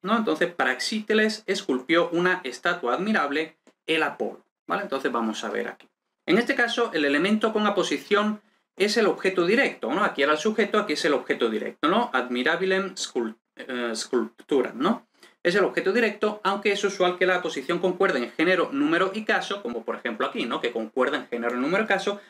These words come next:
pero en este caso vemos que no. Eh, ¿por qué lo vemos? Em,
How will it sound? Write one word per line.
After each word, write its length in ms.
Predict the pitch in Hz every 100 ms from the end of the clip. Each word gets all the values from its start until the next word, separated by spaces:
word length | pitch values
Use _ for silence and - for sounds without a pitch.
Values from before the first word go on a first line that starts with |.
| _
pero 140 | 214 233
en 80 |
este 180 | 214 214
caso 340 | 208 208 208 190
vemos 320 | 165 180 160
que 180 | - 185
no. 280 | 262 - _
Eh, 200 | 127 117 110
¿por 160 | 123
qué 80 | -
lo 100 | 214
vemos? 360 | 135 107 101 _ _ _ _ _ _
Em, 560 | 147 143 139 131 131